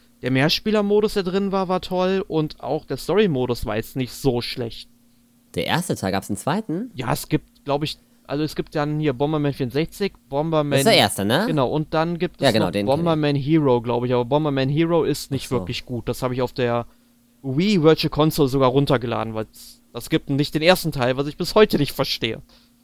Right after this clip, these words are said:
Speaker 2: Ah.
Speaker 1: Und ich mein, Konami hat doch jetzt die ganzen Rechte an Bomberman. Sollen sie es doch mal bitte raushauen?
Speaker 2: Kam schon ewig kein richtiges Bomberman mehr raus, oder?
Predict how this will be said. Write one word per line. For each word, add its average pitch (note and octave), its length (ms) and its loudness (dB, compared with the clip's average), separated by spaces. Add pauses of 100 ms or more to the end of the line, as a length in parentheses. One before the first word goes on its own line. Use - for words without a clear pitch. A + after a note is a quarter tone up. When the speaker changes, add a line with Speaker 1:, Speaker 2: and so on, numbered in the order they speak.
(840)
Speaker 2:
Ah. A#2 220 -4 (380)
Speaker 1:
Und C#3+ 120 -8
ich D3 100 -6
mein, E3+ 180 4
Konami F#3 520 6
hat B3+ 220 4
doch - 160 2
jetzt - 200 0
die C#3 60 -4
ganzen C#3+ 300 2
Rechte - 280 2
an C3 100 0
Bomberman. B2+ 480 2
Sollen D3 220 4
sie D#3+ 60 -8
es D#3 60 -10
doch D3+ 140 0
mal D#3+ 140 2
bitte F3 300 0
raushauen? B2 680 4 (1500)
Speaker 2:
Kam G2+ 140 -4
schon G2 100 -6
ewig C3 220 -2
kein F#2+ 120 -4
richtiges E2+ 280 -6
Bomberman E2+ 380 -4
mehr E2 100 -6
raus, D#2+ 240 -10
oder? D3+ 320 -8